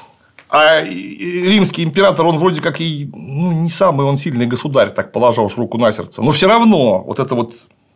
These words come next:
не очень сильная армия, которая больше английской и французской при этом вместе взятых, вот она за кого выступит, тот, естественно, и победит. Может быть, не сразу, через некоторое время, но императору было вообще не до этого, потому что он был не просто занят в Чехии,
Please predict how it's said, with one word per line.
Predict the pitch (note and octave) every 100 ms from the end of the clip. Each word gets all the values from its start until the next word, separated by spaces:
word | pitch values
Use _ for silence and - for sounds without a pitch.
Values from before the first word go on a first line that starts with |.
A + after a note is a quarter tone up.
| _
не | - D#3 G3
очень | E3+ - C3
сильная | D3+ B2 B2 B3
армия, | C4 D3 G2 - - - - -
которая | B2+ C3+ C3 C3 B2 - -
больше | C#3 D3+ A#2
английской | G#2+ A#2 A#2+ A2 A#2
и |
французской | A2+ C3+ C#3+ A#2 A2
при | - B2
этом | A2+ G#2
вместе | A2+ A2 C#3+
взятых, | D#3+ D3 F#2+ G2+ - _ _ _ - - - - - - _ _ _ _ _
вот | D3 D3+
она | C#3+
за | A#2+
кого | B2 C3
выступит, | F#3 C4 - C#3+ G2+
тот, | D3+
естественно, | D3 C#3 - A3+ F#3+ C#3 A#2+
и |
победит. | A#2 A2 A2 G2 - _ _ _ _
Может | D#3 E3 G#2+
быть, | G2+
не | G#2
сразу, | - D#3+ A3 G3 D#3+ C#3 C#3 _ _ -
через | B2 A2+
некоторое | D#3 - G2 G2
время, | G#2 G#3+ D3+ B2
но | G3 A3
императору | E3+ C#3 D#3+ E3 B2 A#2+
было | C3 G#2+
вообще | G#2 F3 - - D#3
не | G#2
до | G2
этого, | A#2+ C3 G#2+ F#2+ F2+
потому | G2+ B2 C3+
что | -
он | C3
был | C3+ C#3+
не | C#3
просто | C#3+ D#4+ G3+
занят | D#3 E3 C#3 C#3
в |
Чехии, | - D3 A#2+ - E2